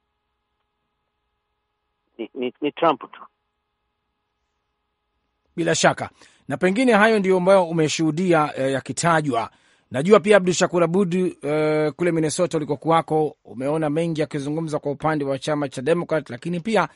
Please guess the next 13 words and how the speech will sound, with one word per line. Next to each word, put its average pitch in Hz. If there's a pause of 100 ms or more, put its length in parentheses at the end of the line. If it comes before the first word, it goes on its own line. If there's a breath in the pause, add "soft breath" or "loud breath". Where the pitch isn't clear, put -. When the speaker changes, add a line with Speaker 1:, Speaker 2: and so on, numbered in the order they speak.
(400 soft breath)
Speaker 2:
eh, 147
umefuatilia 175
upande 175
huu 190
wa 185
Republican, 175
matarajio 175
ya 180
maga 190
na 180
swala 165
hili 180
zima, 170